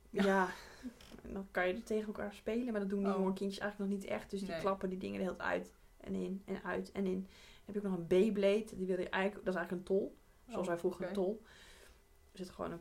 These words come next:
Speaker 1: een ding op waarmee je hem heel hard kan af, eh,
Speaker 2: Ja,
Speaker 1: laten
Speaker 2: ja,
Speaker 1: draaien. En dan
Speaker 2: volgens mij
Speaker 1: draait hij
Speaker 2: doet
Speaker 1: hard.
Speaker 2: dat. Ja.
Speaker 1: Ja, nou, dat vindt hij ook fantastisch.
Speaker 2: Ja, maar waarschijnlijk als je hem eenmaal hebt, vind je dat echt gewoon drie dagen helemaal fantastisch. En dan
Speaker 1: Nou, het gaat nu met die Beyblade en die, en die Bakugan. Dat, dat,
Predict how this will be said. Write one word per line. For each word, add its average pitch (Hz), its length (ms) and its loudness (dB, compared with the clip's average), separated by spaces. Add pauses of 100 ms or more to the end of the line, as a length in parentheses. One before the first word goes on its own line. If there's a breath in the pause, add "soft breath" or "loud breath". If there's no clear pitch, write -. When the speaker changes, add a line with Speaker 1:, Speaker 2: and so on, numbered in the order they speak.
Speaker 1:
een 170 180 -10
ding 180 200 2
op - 160 -6
waarmee 175 320 -2
je 175 60 -2
hem 170 100 -4
heel 185 120 4
hard 180 180 -2
kan - 160 -6
af, 185 300 -6
eh, 180 60 -2
Speaker 2:
Ja, 180 260 -2 (220)
Speaker 1:
laten 226 240 4
Speaker 2:
ja, 202 80 0
Speaker 1:
draaien. 175 260 2
En 180 60 2
dan - 80 0
Speaker 2:
volgens 196 40 2
mij 175 80 4
Speaker 1:
draait 165 160 2
hij 175 80 0
Speaker 2:
doet 170 80 -2
Speaker 1:
hard. 160 180 -2
Speaker 2:
dat. - 80 -18
Ja. 190 340 -6
Speaker 1:
Ja, - 260 -8 (160)
nou, - 160 -12
dat - 100 -20
vindt 160 160 -12
hij 160 80 -8
ook - 60 -12
fantastisch. - 520 -8 (120)
Speaker 2:
Ja, - 320 -8 (260)
maar 175 180 -4
waarschijnlijk 202 420 0
als 190 120 -2
je 202 60 -6
hem 190 100 -4
eenmaal 190 160 0
hebt, 196 320 0
vind 190 160 -2
je 180 40 -4
dat 175 120 0
echt - 260 -6
gewoon 175 340 -4
drie 185 220 -4
dagen 170 280 -2
helemaal 196 220 -2
fantastisch. 196 500 -4
En - 60 -10
dan 175 100 -10
Speaker 1:
Nou, 220 120 8
het 233 140 8
gaat 247 220 -2
nu 262 120 0
met 294 140 0
die 208 120 2
Beyblade 196 520 6
en 196 60 0
die, 190 220 0
en 185 160 2
die 185 300 0 (320)
Bakugan. 214 840 0 (320 loud breath)
Dat, - 320 -8
dat, - 280 -4